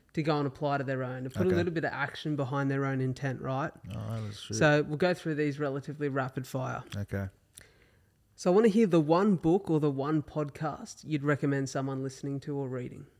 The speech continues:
Speaker 2: Um, the one book I would recommend is, is Power.
Speaker 1: Okay.
Speaker 2: Yeah, go check that. Actually, I got it right here. Hold on, mate. I believe so.
Speaker 1: I love
Speaker 2: That's
Speaker 1: it.
Speaker 2: cool. I'm gonna jump out of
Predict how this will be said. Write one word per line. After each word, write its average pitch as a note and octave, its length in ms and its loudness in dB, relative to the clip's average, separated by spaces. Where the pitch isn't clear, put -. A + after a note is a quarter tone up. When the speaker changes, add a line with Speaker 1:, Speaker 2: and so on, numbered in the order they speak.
Speaker 2:
Um, G#2 520 -2
the G2+ 120 -4
one A2+ 300 -2
book A2 400 0
I G2 120 -6
would G2+ 100 -6
recommend G2+ 800 -2
is, F#2 640 -6
is - 160 -12
Power. F2 500 -6
Speaker 1:
Okay. D#3 440 -4
Speaker 2:
Yeah, F2 160 -2
go G2 300 -4
check F2+ 260 -8
that. D2+ 180 -8
Actually, F2+ 240 -10
I G#2+ 40 -8
got F#2+ 160 -8
it B1+ 40 -10
right F#2+ 260 -10
here. G2+ 200 -16
Hold G2 180 -18
on, D2+ 60 -20
mate. - 160 -20
I A2+ 40 -20
believe G#2+ 300 -20
so. A2 80 -18
Speaker 1:
I D#3 60 -6
love C#3+ 220 -4
Speaker 2:
That's C3+ 180 -6
Speaker 1:
it. B2+ 80 -16
Speaker 2:
cool. B2 240 -16
I'm - 60 -16
gonna G#2 200 -20
jump A2 200 -18
out G#2 140 -18
of - 60 -20